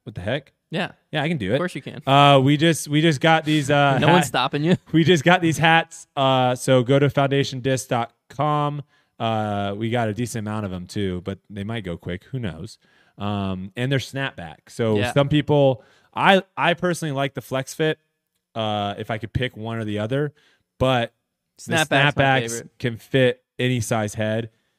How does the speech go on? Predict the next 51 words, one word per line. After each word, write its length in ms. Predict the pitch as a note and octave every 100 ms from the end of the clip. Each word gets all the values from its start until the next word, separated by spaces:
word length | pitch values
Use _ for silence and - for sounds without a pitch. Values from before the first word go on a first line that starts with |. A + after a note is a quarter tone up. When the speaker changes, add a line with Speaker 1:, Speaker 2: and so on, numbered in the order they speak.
| _
Speaker 1:
You've 340 | - B2+ G3+ F#3+
got, 460 | G3 D3+ A#2 -
see, 140 | - B2+
this 240 | A#2 D3+
is 100 | A#2
interesting. 500 | F#2 F#2 G2+ G2+ F#2+ -
You've 200 | A2+ D3+
got 320 | D#3 A2+ G2 _ _
one 600 | G#2+ G2 B2 D3+ F3+ F#3 - A2
bead. 540 | C3+ C#3 A2+ F#2+ F2 _ _ _ _ -
Speaker 2:
This 160 | E3+ G3+
is 80 |
a 80 | G3
loose 280 | C#3+ D3+ D3+
fitting. 340 | - C3+ B2+ B2
This 180 | - D3
is 80 | E3+
me. 160 | D#3+ D3+ C#3 C3+ -
This 160 | E3
is 60 | F3
me 120 | F#3+
on 40 | F#3
my 100 | C3+
loose 280 | C3 C#3 C#3
setting. 280 | B2+ A#2 -
Speaker 1:
You've 140 | C3
got 200 | F3 E3+ A#2+
one 320 | C#3 E3+ F3
bead 280 | C#3 D#3+ D#3+
going. 380 | F#3 G3 G3+
I'm 180 | F3 E3
a 60 | G3
two. 400 | - F#3 F#3 C3+ -
I'm, 200 | D#3 F#3+
I'm 180 | D3+ F#3
a, 140 | F#3+ C3 _ _ -
I'm 160 | D#3+
a 220 | F#3 D3+ C#3+
only 380 | D3+ E3 E3 D3
two. 520 | - C#3+ C#3 G#2 D#2+
Speaker 2:
See, 0 |
my 220 | D3 F#3
thing 260 | - A3+ G3
is, 200 | D#3+ C#3
my 180 | D3+ F#3+
thing's 280 | A3+ G3+
all 160 | E3 E3+
based 240 | D#3+ D#3+
on 80 | D#3+
my 80 | C3
haircut. 460 | C3+ C#3+ - G2